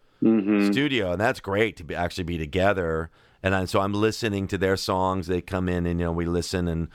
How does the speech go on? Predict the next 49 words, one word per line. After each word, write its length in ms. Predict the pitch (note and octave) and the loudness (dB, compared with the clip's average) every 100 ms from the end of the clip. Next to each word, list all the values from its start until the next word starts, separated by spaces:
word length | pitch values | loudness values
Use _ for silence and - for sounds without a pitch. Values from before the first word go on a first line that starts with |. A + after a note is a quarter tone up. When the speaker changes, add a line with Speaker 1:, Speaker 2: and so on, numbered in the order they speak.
| - - - | -16 -10 0
Speaker 2:
talk 180 | G#2+ G2+ | 2 4
about 220 | G2+ G#2 | 2 2
Speaker 1:
Mm-hmm. 80 | G#2 | 2
Speaker 2:
what's 160 | G2 F2+ | 0 -2
working, 380 | F#2+ F#2 G2 F2 | -2 0 -2 -2
what 100 | F2+ | -2
isn't 220 | F2 F2+ | -2 -2
working, 320 | F#2 - F#2+ | -2 -2 -2
while 260 | E2+ E2+ E2+ | 0 2 2
other 200 | E2+ D#2+ | 0 -2
people 360 | G2 E2+ F2 | -2 -2 0
are, 240 | E2+ D#2+ - - - _ - | 0 0 -4 -16 -20 _ -10
you 140 | F2+ F#2 | -2 0
know, 80 | F2 | 0
sort 180 | G2+ | 0
of 60 | F2 | -2
stationed 520 | - G2+ G2 - G2 | -2 0 0 0 0
around 300 | F2+ F2+ F2 | 2 2 0
the 60 | E2+ | -4
studio, 760 | - G2 F2+ F#2+ F#2+ F#2 F2+ | -6 -4 0 2 4 4 2
and, 220 | F2 D2+ C#2+ _ _ - - _ - | 0 -4 -10 _ _ -20 -20 _ 2
uh, 60 | A2 | 4
Speaker 1:
Mm-hmm. 520 | A2 F#2+ G#2 G#2 G#2+ D#2 - | 4 2 2 2 0 -4 0
Speaker 2:
that, 260 | A2 B2 | 0 0
and 300 | G#2 G2 G2 F2+ | -4 -6 -4 -2
spend 180 | B2 | 0
a 40 | G2 | 2
whole 160 | G#2 | 0
week 220 | F#2 A2 - | 0 -2 -2
together. 540 | E2 E2 C#2 D2 E2+ - D2+ | -4 -4 -4 -8 -10 -12 -4
You 100 | E2 | 0
know, 80 | |
that's 200 | F2+ A2+ | 2 0
been 320 | - F#2 D#2 D2+ - | -2 -4 -4 -8 -8
really 240 | E2 D#2+ | -4 -4
great 320 | D#2+ D#2+ D#2+ - | -2 -2 -4 -2
too. 240 | F#2 E2 | 0 0
When 180 | E2 D#2+ | 0 -2
the 100 | D#2+ | -2
pandemic's 600 | - F2 E2+ F2 F2 F2+ | -2 -2 0 -2 -2 -2
over, 260 | D#2 D#2 | -2 -2
I 60 | D#2 | -4
wanna 260 | D#2 D#2 D2 | -4 -4 -4
do 160 | E2 | -2
one, 140 | D#2+ C#2+ | -2 -2
another 280 | D#2 D#2 D#2 | -4 -4 -4
one 120 | D2+ | -4
of 80 | D2 | -4
those. 520 | D#2 D2+ C#2+ D2 | -2 -2 -4 -10